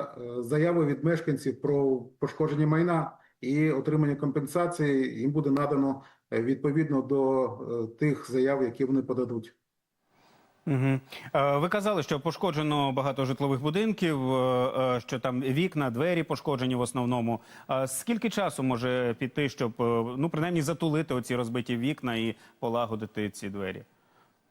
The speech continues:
Speaker 1: Ну, робота з цього розпочалася одразу після,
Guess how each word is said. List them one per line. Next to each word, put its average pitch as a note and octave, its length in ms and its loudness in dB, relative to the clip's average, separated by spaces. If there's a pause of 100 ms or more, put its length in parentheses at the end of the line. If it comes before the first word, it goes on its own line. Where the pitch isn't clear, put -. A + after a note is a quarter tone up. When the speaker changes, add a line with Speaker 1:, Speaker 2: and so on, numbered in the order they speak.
(120)
Speaker 1:
Ну, B2+ 260 -2
робота F#3 360 0
з - 120 -8
цього G3 220 2
розпочалася F3 600 0
одразу D#3+ 1080 2
після, D3+ 640 0